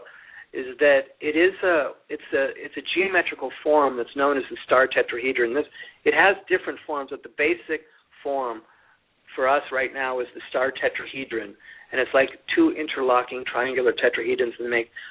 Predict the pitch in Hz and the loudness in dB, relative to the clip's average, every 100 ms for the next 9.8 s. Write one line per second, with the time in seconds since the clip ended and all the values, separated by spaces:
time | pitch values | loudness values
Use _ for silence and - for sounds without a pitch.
0 | - 113 - 160 156 135 117 123 - 131 | -12 -10 0 4 6 4 0 -8 -10 -6
1 | 123 117 131 127 120 113 _ _ _ _ | -6 -6 -8 -10 -10 -16 _ _ _ _
2 | - _ 143 135 127 139 139 - 113 110 | -20 _ -12 -12 -10 -10 -8 -10 -12 -12
3 | 127 135 - - - - - 135 - - | -10 -6 -6 -8 -8 -8 -4 -6 -4 0
4 | 135 151 131 107 113 _ _ _ _ _ | 0 -2 -8 -14 -20 _ _ _ _ _
5 | _ _ 143 139 147 139 - 247 220 135 | _ _ -10 -8 -8 -8 -2 0 0 -2
6 | 131 139 127 123 147 139 135 135 127 117 | -6 -6 -6 -4 -4 -2 -2 -6 -8 -12
7 | 113 117 127 147 135 - 113 117 151 151 | -10 -8 -6 -6 -6 -4 -4 2 2 0
8 | 104 - - - - _ - - _ _ | -4 -12 -14 -14 -18 _ -20 -20 _ _
9 | _ - - 180 160 311 294 269 | _ -20 -2 0 2 2 0 -6